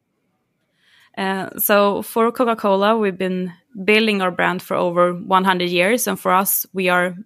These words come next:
um, our strategy is to be in the market long term. And so our marketing plans are always very, uh, sort of with a long-term strategy in mind. Um, and when it comes to these times when the consumers have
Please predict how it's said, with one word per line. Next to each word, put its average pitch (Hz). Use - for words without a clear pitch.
um, -
our 196
strategy 180
is 175
to 170
be 185
in 180
the 175
market 170
long 180
term. 202
And 202
so 175
our 175
marketing 185
plans 175
are -
always 175
very, 170
uh, -
sort -
of -
with 185
a 180
long-term 180
strategy 180
in 170
mind. 190
Um, 170
and 190
when 220
it 202
comes 208
to 190
these 175
times 190
when 175
the 175
consumers 180
have 175